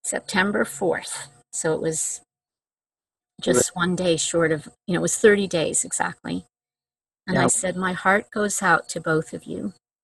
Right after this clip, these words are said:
Speaker 1: meaning you and Archer. "Fatigue is hard, but it is like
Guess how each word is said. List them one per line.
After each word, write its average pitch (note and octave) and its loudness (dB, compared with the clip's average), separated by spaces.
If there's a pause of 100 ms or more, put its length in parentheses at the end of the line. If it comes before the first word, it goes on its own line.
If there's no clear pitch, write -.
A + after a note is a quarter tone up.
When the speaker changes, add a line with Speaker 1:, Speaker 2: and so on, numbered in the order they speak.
(420)
Speaker 1:
meaning E3 0
you D3+ -2
and D3+ -4
Archer. - -6 (920)
"Fatigue A3 0
is G#3 0
hard, F3 4
but E3+ 0
it E3+ 0
is F3 2
like E3+ 4